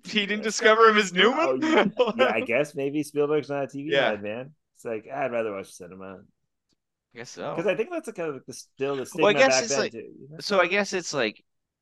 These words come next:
Speaker 1: there's a ninety percent chance that Spielberg watched Seinfeld. There's one hundred percent chance Spielberg watched Basic Instinct. <laughs> Like, yeah.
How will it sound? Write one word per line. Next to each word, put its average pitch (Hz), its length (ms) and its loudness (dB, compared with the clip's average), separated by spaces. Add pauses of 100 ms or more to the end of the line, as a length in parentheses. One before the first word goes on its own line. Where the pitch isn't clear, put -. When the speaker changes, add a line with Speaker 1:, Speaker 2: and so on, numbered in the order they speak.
(180)
Speaker 1:
there's 120 260 -2
a 104 60 -8
ninety 104 760 -6
percent 120 540 -6
chance 117 800 -2
that 113 160 0
Spielberg 113 520 -2
watched 113 240 0
Seinfeld. 120 560 -4 (520)
There's 127 180 -4
one 117 120 -2
hundred 104 340 -2
percent 85 380 -14
chance 85 360 -8
Spielberg 85 600 -6
watched - 400 -4
Basic - 460 -6
Instinct. - 600 0
<laughs> 403 260 6
Like, 240 220 8
yeah. 220 520 4